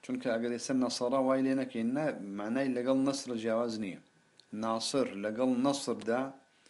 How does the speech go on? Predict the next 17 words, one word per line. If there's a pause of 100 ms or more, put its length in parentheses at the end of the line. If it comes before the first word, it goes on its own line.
(500)
اگر
نيكي
نصر
وزني
فاعل
معنى
رونا
دا،
بيبي
تغيير
رو
دا. (1200)
تغيير
رو
دا
انجابت
اشتقاق.